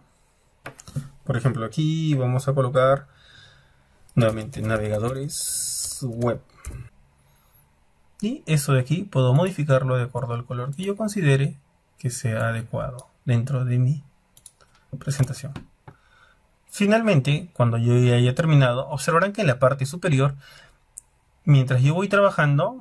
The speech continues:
va a aparecer una nubecita o va a decir guardando en Drive. Esto me sirve para que yo pueda trabajar y va guardándose directamente a mi cuenta.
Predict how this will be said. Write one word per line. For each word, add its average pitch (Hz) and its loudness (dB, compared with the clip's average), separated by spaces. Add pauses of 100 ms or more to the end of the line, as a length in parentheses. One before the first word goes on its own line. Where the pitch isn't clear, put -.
va 135 6
a 127 4
aparecer 127 -2
una 139 6
nubecita 170 2
o 143 0
va 120 4
a 120 0
decir 131 -2
guardando 120 2
en 110 -6
Drive. 107 -4 (880)
Esto 190 0 (360)
me 120 2
sirve 123 0
para 117 0
que - -4
yo 139 4
pueda 147 4
trabajar 147 2
y 139 4
va 123 4
guardándose 135 0
directamente 120 -4
a 139 2
mi 110 2
cuenta. 104 -4